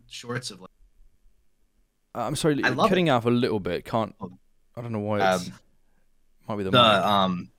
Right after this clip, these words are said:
Speaker 1: I said the new trend of, like, Instagram and YouTube shorts
Speaker 2: Mm-hmm.
Speaker 1: for food.
Speaker 2: Yeah.
Speaker 1: I really like that.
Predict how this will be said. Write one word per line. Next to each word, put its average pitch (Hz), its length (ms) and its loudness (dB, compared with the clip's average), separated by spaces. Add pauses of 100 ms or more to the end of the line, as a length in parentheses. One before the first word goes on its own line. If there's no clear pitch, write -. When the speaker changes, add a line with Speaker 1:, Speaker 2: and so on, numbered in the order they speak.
(300)
Speaker 1:
I 120 60 -4
said 135 180 0
the 127 60 2
new 131 180 6
trend 127 380 2
of, 101 260 0
like, 92 240 -4 (420)
Instagram 113 460 -2
and 101 80 -4
YouTube 98 300 -10
shorts 104 520 -8
Speaker 2:
Mm-hmm. 131 240 -4
Speaker 1:
for 180 140 -14
food. 139 320 -4 (240)
Speaker 2:
Yeah. 101 300 -6
Speaker 1:
I 104 60 -2
really 123 280 4
like 104 280 2
that. 82 220 -6